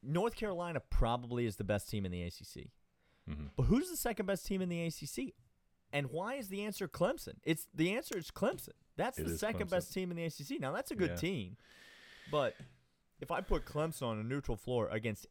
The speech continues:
Speaker 1: any of the five S E C teams that I just mentioned,
Speaker 2: Yeah.
Speaker 1: I like, I probably like the S E C right there.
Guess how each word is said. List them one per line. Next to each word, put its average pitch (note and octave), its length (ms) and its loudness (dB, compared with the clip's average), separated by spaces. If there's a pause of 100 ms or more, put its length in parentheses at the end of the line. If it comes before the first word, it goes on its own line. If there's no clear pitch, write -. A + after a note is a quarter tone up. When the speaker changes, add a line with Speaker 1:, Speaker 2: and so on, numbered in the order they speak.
Speaker 1:
any F#3 220 0
of B2+ 100 -2
the G2+ 80 -4
five B2 640 -4
S A2 220 -2
E - 20 -10
C G#2+ 180 -6
teams G2 280 -4
that F2 120 -4
I E2+ 80 -4
just F2 300 -6
mentioned, F#2+ 460 -4 (460)
Speaker 2:
Yeah. E2+ 180 -6 (420)
Speaker 1:
I G#2+ 60 -2
like, B2 340 4 (300)
I G#2+ 100 -4
probably B2 320 10
like G#2 220 -2
the F#2 160 -4
S - 160 -10
E G#2 40 -16
C D#3+ 240 -4
right G2 240 -2
there. F#2+ 320 0